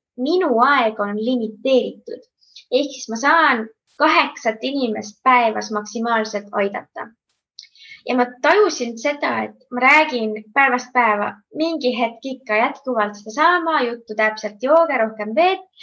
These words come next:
miks vett on vaja väga palju tarvitada,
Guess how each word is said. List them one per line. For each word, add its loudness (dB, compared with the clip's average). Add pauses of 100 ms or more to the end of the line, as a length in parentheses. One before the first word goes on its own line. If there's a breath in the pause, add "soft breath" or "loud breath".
(180 loud breath)
miks -6
vett -2
on -4
vaja 4
väga 2
palju 0
tarvitada, -2